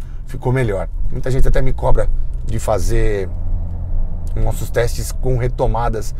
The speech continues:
em vez de aceleração de zero a cem. É,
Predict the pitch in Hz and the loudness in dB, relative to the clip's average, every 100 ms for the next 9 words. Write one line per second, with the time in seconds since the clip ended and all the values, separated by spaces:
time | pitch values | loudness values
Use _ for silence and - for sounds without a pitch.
0 | - - - 107 107 113 113 113 110 107 | -6 -4 -2 -2 0 -2 -2 -2 -2 -2
1 | - 110 104 107 113 107 - - - - | -2 -2 0 0 0 -4 -4 -6 -6 -8
2 | - - - - - - - - - - | -6 -4 -4 -2 -2 4 6 8 6 0
3 | - - - - - - - - - 175 | -4 -6 -6 -4 -4 -4 -6 -4 2 2